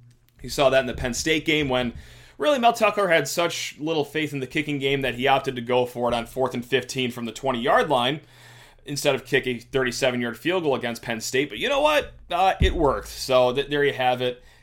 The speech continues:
This helps ease tensions, though, a little bit, and we're no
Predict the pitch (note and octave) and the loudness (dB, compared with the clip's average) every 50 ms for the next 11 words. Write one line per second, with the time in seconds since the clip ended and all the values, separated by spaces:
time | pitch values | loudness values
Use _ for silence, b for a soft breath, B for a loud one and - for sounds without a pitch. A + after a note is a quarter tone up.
0 | b b B2 B2 C3+ E3 F#3+ F#3 - - F3 E3+ E3 D#3+ D#3+ - - C#3+ D3 D3+ | b b -8 -4 -2 0 0 0 -2 0 2 4 4 4 2 -4 -8 -6 -4 -4
1 | C#3+ - - - - - C3 B2+ B2 C3 B2+ A#2+ B2+ B2+ B2+ B2+ - A2+ A2+ A2 | -4 -6 -8 -12 -8 -6 -6 -6 -6 -6 -8 -4 -2 0 0 0 -2 -4 -4 -2
2 | C3+ D#3+ F3 E3 C3 C3+ C3+ C3 B2+ B2+ A#2 A#2 A#2 A2+ A2+ A#2 A#2 A2+ - - | 0 0 0 0 0 0 0 0 -2 -4 -6 -6 -4 -4 -4 -4 -6 -8 -10 -14
3 | b b b b b b b b - - - - - - - D3 C#3+ D#3 D#3+ E3+ | b b b b b b b b -20 -20 -20 -20 -18 -16 -10 -6 -2 0 2 4
4 | E3+ E3+ E3+ E3+ E3 D#3 D3 D3 D3+ D3+ D3 D3+ D3 D3 D3 C#3+ C3 A#2 | 4 4 4 2 0 0 0 2 2 4 4 4 6 6 4 4 2 0